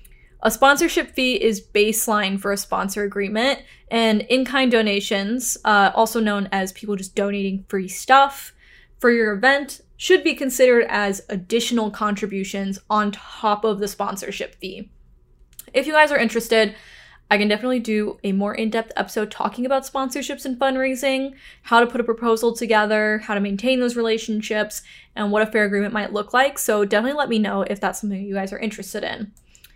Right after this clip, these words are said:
Um, but that's all I'm gonna say on sponsorship and fundraising for now. Just a little bit of info, a little bit of clarification between the difference between the two.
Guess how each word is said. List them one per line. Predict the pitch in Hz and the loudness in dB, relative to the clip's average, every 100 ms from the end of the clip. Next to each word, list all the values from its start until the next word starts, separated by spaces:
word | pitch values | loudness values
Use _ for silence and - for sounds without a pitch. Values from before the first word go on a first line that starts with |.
| _ _ _ - | _ _ _ 0
Um, | 226 226 202 - 202 202 _ _ _ _ - - _ _ _ _ - _ _ _ - | 4 6 4 0 -8 -8 _ _ _ _ -20 -20 _ _ _ _ -20 _ _ _ 4
but | 233 220 - | 6 6 4
that's | 262 285 320 | 8 8 8
all | 359 | 4
I'm | 330 | 4
gonna | 311 | -2
say | 262 240 | 2 2
on | 220 | 2
sponsorship | 220 208 202 208 214 | 0 -4 -4 -6 -6
and | 208 196 | -6 -4
fundraising | 202 208 202 202 196 | -4 -4 -6 -6 -6
for | 196 | -8
now. | - - - 208 - | -6 -6 -6 -10 -4
Just | 233 233 | -2 0
a | |
little | 277 269 | 4 6
bit | 254 254 | 8 6
of | 233 | 6
info, | 226 220 214 214 208 | 0 2 4 6 4
a | 208 - - | 0 -18 4
little | 233 285 | 6 8
bit | 285 | 6
of | 285 | 2
clarification | - 240 233 233 214 208 208 | 4 4 4 0 0 0 -6
between | 196 208 | -6 -6
the | 196 | 0
difference | 240 240 247 240 | 0 2 -4 -4
between | 226 226 | -4 -2
the | 214 | -2
two. | 214 226 214 | 0 0 2